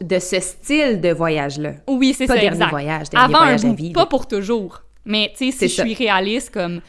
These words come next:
Speaker 2: je vais pas aller faire le tour du Mont Blanc à course en six jours dans,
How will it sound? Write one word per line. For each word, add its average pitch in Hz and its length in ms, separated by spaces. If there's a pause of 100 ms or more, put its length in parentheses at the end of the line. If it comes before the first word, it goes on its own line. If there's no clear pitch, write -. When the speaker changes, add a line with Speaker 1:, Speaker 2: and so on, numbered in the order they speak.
(580)
Speaker 2:
je 202 60
vais 190 140
pas 214 100
aller 226 140
faire 220 180
le 190 120
tour 214 220
du 196 140
Mont 185 160
Blanc 220 180
à 185 140
course - 500
en 185 160
six 190 220
jours 214 420 (560)
dans, 175 320